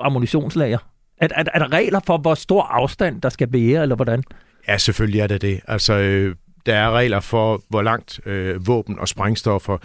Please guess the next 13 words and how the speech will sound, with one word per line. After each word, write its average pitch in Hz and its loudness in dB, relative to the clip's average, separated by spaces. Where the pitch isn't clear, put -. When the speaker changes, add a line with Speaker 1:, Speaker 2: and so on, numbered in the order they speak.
Speaker 2:
skal 107 0
være 107 2
fra 92 0
bymæssig 123 0
bebyggelse, 110 -2
og 113 -2
det 107 0
gælder 110 2
også, - -4
øh, 101 0
soldater. 95 -2
Så, 98 2
så 98 -2